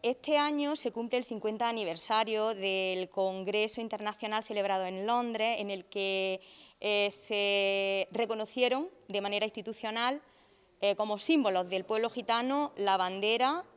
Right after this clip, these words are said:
y el himno, Yelem Yelem. Y precisamente, eh, este dos mil veintiuno, coincidiendo con el cincuenta aniversario, el Ayuntamiento de Linares, eh, ha hecho suyo también, ha institucionalizado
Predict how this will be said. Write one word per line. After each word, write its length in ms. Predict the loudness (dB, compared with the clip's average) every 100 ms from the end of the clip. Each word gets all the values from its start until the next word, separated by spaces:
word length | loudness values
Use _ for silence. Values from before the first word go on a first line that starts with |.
| -10
y 300 | -6 2 4
el 200 | 4 2
himno, 280 | -4 -4
Yelem 320 | -4 -2 -2 0
Yelem. 420 | -2 -2 -6 -12 _ -20 -20 -20 -20 -20 -20 _ -8
Y 120 | -6
precisamente, 880 | -4 -4 -2 0 0 0 4 4 6
eh, 840 | 4 2 2 4 4 2 2 2
este 260 | 0 -2 -2
dos 100 | -2
mil 160 | -4 -6
veintiuno, 540 | -8 -6 -2 -2 -4 -8 -20 _
coincidiendo 480 | -10 -6 -4 -4 -2
con 120 | -4
el 60 | -6
cincuenta 340 | -8 -6 -4
aniversario, 680 | -4 -4 -2 0 2 2 -2 -6 -20 -20 -20 -20 -16 -2
el 120 | 2
Ayuntamiento 480 | 2 2 -2 -2 0
de 100 | 0
Linares, 520 | 2 2 2 2 -2 -6 -2
eh, 400 | 0 2 4 4
ha 60 |
hecho 260 | 4 2 -2
suyo 420 | -2 -2 0 0
también, 400 | 0 -2 -2 0
ha 60 | 0
institucionalizado 1160 | -2 -8 -10 -8 -6 -4 -4 2 4 4 2